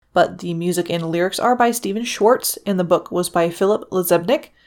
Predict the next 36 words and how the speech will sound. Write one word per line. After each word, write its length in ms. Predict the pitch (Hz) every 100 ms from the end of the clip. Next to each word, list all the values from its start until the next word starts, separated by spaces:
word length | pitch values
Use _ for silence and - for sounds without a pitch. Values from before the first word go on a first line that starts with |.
| _ _ _
It 100 | 208
is 140 | 202 196
based 240 | 214 185
on 120 | 175
the 60 | 156
nineteen 440 | 175 - - 190
ninety-eight 420 | 180 170 185 185
DreamWorks 500 | - 254 240 240 -
biblical 360 | 196 214 214 185
animated 440 | 180 165 160 147
film 280 | - 247 247 247
of 160 | 277 277
the 100 | 190
same 320 | - 156 147
name. 280 | 170 285 294 _ _ _
It 120 | - 220
follows 320 | 220 214 208
it 100 | -
pretty 180 | 285 269
closely, 380 | 208 202 269
but 160 | 262 -
adds 240 | 156 160 196
more 140 | 220
songs 320 | 214 220 220 -
and 180 | 254 247
depth 280 | 220 226 -
to 100 | 165
the 80 |
characters, 560 | 165 175 165 208 240 247
and 180 | - 180
it 100 | -
is 200 | 185 175
still 380 | - 175 190 -
owned 260 | 170 175
by 160 | 160 180
DreamWorks. 540 | 170 156 160 196 -